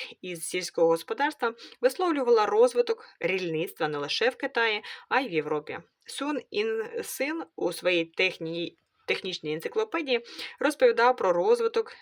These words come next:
ремісничого виробництва у Китаї, а Фан Ічжі створив енциклопедію природничих наук під назвою «Початок законів природи». Набули розвиток історичні науки. Тривало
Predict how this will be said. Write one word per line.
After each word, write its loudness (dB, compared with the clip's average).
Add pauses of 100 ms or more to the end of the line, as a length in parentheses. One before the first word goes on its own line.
(100)
ремісничого -2
виробництва -2
у -2
Китаї, -4 (280)
а 4
Фан 4
Ічжі 0
створив 0 (100)
енциклопедію 2
природничих -4
наук 0
під -12
назвою 0 (320)
«Початок 2
законів -4
природи». -8 (1800)
Набули 2
розвиток 2
історичні 2
науки. -6
Тривало 2